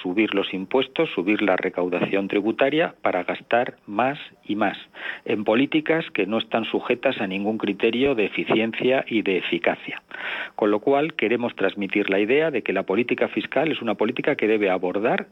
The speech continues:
simultáneamente estos dos elementos, los ingresos y los gastos.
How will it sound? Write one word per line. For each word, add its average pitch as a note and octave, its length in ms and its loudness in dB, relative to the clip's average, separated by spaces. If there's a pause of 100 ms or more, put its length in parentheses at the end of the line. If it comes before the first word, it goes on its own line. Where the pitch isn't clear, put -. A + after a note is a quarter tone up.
(120)
simultáneamente B2+ 920 0
estos G2+ 280 0
dos G2 200 0
elementos, D#2+ 540 -4 (120)
los G2 220 -2
ingresos C#3 600 0
y A2+ 120 2
los F2 180 -2
gastos. - 500 -4